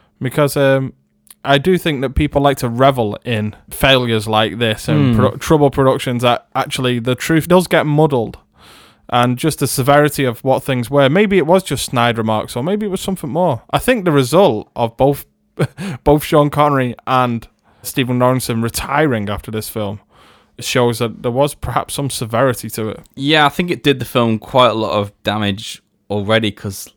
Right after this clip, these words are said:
Speaker 2: again, like articles in the Empire magazine, people had their knives sharpened for this film even before it
Speaker 1: Definitely.
Speaker 2: came out.
Speaker 1: Yeah.
Speaker 2: 'Cause it was known as being a troubled production all the way through. But I think there are other things that were wrong with it because of the Sean Connery-ness to it.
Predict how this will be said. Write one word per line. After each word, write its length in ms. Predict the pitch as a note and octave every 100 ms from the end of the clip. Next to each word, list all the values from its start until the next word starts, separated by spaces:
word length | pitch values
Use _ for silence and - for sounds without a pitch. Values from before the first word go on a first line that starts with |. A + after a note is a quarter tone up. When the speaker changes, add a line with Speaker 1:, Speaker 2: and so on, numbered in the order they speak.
| _
Speaker 2:
again, 340 | - G2+ G#2+ G#2
like 280 | G#2+ G#2 -
articles 580 | G#2 G#2 - G#2 G2 -
in 140 | G#2+
the 100 | G2+
Empire 360 | G2+ A2 A#2 G2+
magazine, 560 | G2+ G2 F#2+ G2 F#2 - _ _ _ _ -
people 280 | A2 G#2
had 200 | F#2+ G#2+
their 100 | G2
knives 300 | F#2+ F#2+ G2+
sharpened 480 | - G#2 F2+ - F2+
for 100 | -
this 180 | F2+ -
film 340 | G2 F#2 F2 -
even 200 | G#2 G2
before 300 | C3 B2+ -
it 20 |
Speaker 1:
Definitely. 180 | G2 G2+
Speaker 2:
came 200 | G2+ F2+
out. 260 | G2 F#2+ F2
Speaker 1:
Yeah. 240 | A#2+ G#2+ - - -
Speaker 2:
'Cause 180 | G2+
it 100 | G2+ G2+
was 180 | F#2+
known 260 | G2+ G2 F#2+
as 140 | F#2+ - _ _
being 200 | G2 F2+
a 60 | F2
troubled 320 | - G2 F2+
production 640 | - G2+ - - F#2 F#2+ -
all 220 | G#2 G#2
the 60 | F#2
way 160 | F#2
through. 380 | - - A#2+ F#2+ - _ _ _ _
But 140 | D3
I 60 | C#3+
think 200 | C#3+ F#3+
there 100 | E3
are 60 | D#3
other 160 | E3+
things 320 | - D3 B2+ A#2
that 100 | -
were 140 | G#2+
wrong 240 | A2 A#2
with 140 | A2 G2+
it 80 | -
because 360 | G2 C3+ C3+
of 200 | C3 A#2
the 140 | - A2+
Sean 400 | - A#2+ A2 G2+
Connery-ness 720 | - A2+ A2 G2 F#2+ - -
to 280 | - - A2+
it. 160 | F2